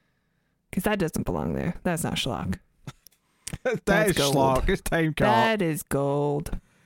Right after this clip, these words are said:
Speaker 2: It's good schlock, but it is
Speaker 1: <laughs>
Speaker 2: schlock. Let's not pretend it isn't schlock.
Speaker 1: Philadelphia Experiment two is there, speaking of sequels that go straight to the bonus. One of the best ones we've ever done.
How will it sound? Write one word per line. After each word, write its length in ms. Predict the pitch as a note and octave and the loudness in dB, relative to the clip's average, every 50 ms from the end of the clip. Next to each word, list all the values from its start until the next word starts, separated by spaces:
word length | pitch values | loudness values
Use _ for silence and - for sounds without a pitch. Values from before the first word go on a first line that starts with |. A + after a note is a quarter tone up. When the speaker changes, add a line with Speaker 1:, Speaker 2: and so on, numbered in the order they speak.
| _ _ - - | _ _ 0 2
Speaker 2:
It's 180 | G3+ G#3+ F#3+ | 2 2 0
good 240 | - - - C4 D4+ D4 | 0 0 0 0 2 2
schlock, 500 | - - - F3+ D3+ C#3 D3 E3+ F#3+ G#3 | 0 0 2 2 4 4 2 2 2 0
but 100 | E3+ D#3+ | 2 2
it 80 | - D3 | 2 2
is 120 | A3+ A3+ | 4 2
Speaker 1:
<laughs> 100 | G#3+ - | 2 2
Speaker 2:
schlock. 400 | - E3 C3 B2 A2 G#2 - - | 2 2 2 2 2 0 0 -2
Let's 200 | F#3+ G#3 F#3 G#3 | -2 -2 0 0
not 240 | A#3+ A3 F3+ D#3+ D3+ | 0 2 0 0 0
pretend 460 | - E3 - - - E3 D#3 D3 C#3+ | -2 -2 -2 0 -2 0 2 2 0
it 80 | D3 - - | 0 0 0
isn't 280 | E3 D#3+ A#2+ A#2+ A#2+ B2+ | -2 0 0 -2 -2 -2
schlock. 500 | - - - - - - - - - - - _ _ - _ _ _ _ _ _ _ _ _ | -4 -4 -8 -10 -8 -8 -6 -6 -6 -10 -10 _ _ -20 _ _ _ _ _ _ _ _ _
Speaker 1:
Philadelphia 580 | - C4+ B3+ B3 B3+ A#3+ A#3 A3+ A#3 A3+ A#3 | 0 0 2 2 2 2 0 0 2 0 0
Experiment 520 | A3 A3 - - G#3 G3+ G3+ F#3 E3+ F3+ - | 0 0 -2 -2 0 0 0 0 -2 -2 -4
two 420 | - - - G#3+ A#3 C4 C4 G#3+ - | -4 -2 0 0 0 0 0 0 -2
is 160 | - A2+ E3 | -2 -4 -2
there, 300 | - D3 C#3 C3+ C3+ D#3 | -4 -4 -4 -2 -2 -4
speaking 360 | - - - D#3 D#3+ D3+ D3+ | -4 -2 -4 -2 -2 -2 -2
of 120 | C#3+ - - | -2 -4 -4
sequels 500 | - - C#3+ - - - - - E3+ - | -4 -4 -6 -6 -6 -6 -4 -4 -4 -4
that 180 | - D#3+ F3+ - | -4 -6 -4 -4
go 200 | - D3+ D3+ E3 | -4 -4 -2 -4
straight 360 | E3+ - - D#3+ D#3 D#3 - | -4 -2 -2 -2 -2 -2 -4
to 200 | - - D3+ D3 | -4 -4 -4 -2
the 260 | - - B2+ F2 - - | -4 -4 -4 -4 -6 -6
bonus. 640 | F3 F3 F3 D#3+ F3 E3+ D3 C#3+ E3 - - C#3 - _ _ _ _ _ _ _ _ _ _ _ _ _ _ _ _ _ _ _ _ _ _ _ _ _ | -2 0 0 0 0 -2 -2 -2 -2 -4 -4 -8 -10 _ _ _ _ _ _ _ _ _ _ _ _ _ _ _ _ _ _ _ _ _ _ _ _ _
One 160 | - E3+ F3 | -2 -2 0
of 80 | E3 D#3 | 0 0
the 60 | D#3+ | 0
best 220 | E3 E3 E3+ - - | 0 -2 -2 -2 -2
ones 180 | D#3 C#3+ D3+ E3 | -2 -2 -2 -2
we've 120 | C3+ B2+ | -2 -2
ever 200 | C3 D3 D#3 C3 | -2 -2 -2 -4
done. 260 | - - D#2 F#2 - | -4 -4 -4 -4 -6